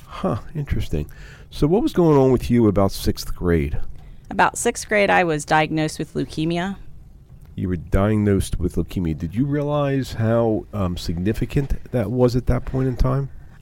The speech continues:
Speaker 2: I didn't really understand until I was older. I just knew that my dad says, um,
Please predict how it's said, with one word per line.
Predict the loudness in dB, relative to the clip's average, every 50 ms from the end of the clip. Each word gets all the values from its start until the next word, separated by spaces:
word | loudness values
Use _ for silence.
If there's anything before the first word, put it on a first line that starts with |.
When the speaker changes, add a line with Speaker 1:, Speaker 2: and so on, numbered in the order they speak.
| -20 -14 -6 -2
Speaker 2:
I | 0 2 2 2 0 -2 -2 -4 -4 -2
didn't | 0 2 2 2 0 0
really | 2 4 4 6 6 4
understand | 4 2 0 0 -2 0 0 0 2 0
until | 0 0 2 4
I | 4 4
was | 4 4 0 -2 -2 -2
older. | 0 2 2 2 2 2 2 2 2 2
I | 2 2 2
just | 2 2 -2 -2 -2 -2
knew | 0 0 2 2 0
that | 0 0
my | 2 2 2 2
dad | 2 -2 -4 -6 2 4 6 6 6 4 2
says, | 2 2 4 4 4 2 -2 -4 -4 -2
um, | -2 0 0 0 0 0 -2 -2